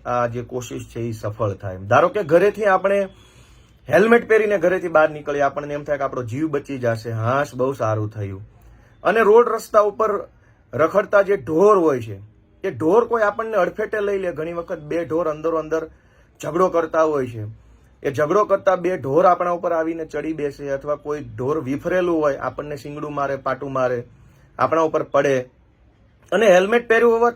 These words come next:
છતાંય આપણું મોત થઈ જાય કે હાડકાં ભાંગી જાય,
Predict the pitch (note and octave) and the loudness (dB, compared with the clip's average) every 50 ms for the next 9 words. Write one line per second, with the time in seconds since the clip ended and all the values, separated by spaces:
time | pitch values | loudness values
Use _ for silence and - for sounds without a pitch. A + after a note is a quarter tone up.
0 | - G3+ G#3 G#3 A3+ A3+ A3+ G#3+ G3+ G3 A3 G#3+ F#3 E3+ F3 F#3 F#3 - - G3+ | -2 -2 0 2 2 4 4 4 2 2 -2 -4 -2 0 0 0 -2 -2 -4 -4
1 | G3 F#3+ G3+ G3 F#3+ G3 E3+ B2+ A#2+ A#2+ B2+ A#2 G#2 G2+ - - F#3+ G3+ G#3+ A3 | -2 -2 -4 -4 -4 -6 -6 -4 -4 -4 -2 2 4 4 4 4 0 -2 -2 -4
2 | F#3+ D3 A2 G2 G2+ | -6 -6 -6 -8 -10